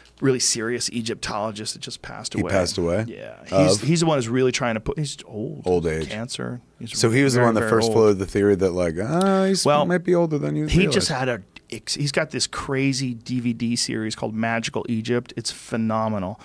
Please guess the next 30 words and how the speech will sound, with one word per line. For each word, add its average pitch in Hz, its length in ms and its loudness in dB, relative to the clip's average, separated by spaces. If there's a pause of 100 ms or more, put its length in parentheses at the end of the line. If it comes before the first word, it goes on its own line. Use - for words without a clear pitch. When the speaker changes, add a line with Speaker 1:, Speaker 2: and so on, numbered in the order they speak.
(160)
Speaker 1:
I 117 60 -4
think 190 180 2
he's 185 100 0
got 147 160 2
a 123 60 -2
two, 143 420 0
m-, 123 420 -4
one 139 260 2
and 117 180 -4
two. 123 280 0
I 117 40 -2
really 135 240 0
only 123 140 0
watched 113 340 -2
one, 113 300 -2 (280)
but 127 120 2
it's 120 100 -2
so 131 380 2
good, 113 420 -4
man. 95 320 -8
I 110 80 -6
mean, 117 220 -2
it's 113 140 -4
like 120 120 0
a 104 60 -6
six - 500 -2
D 127 240 -2
V 123 160 0
D 120 220 0
series, 117 600 0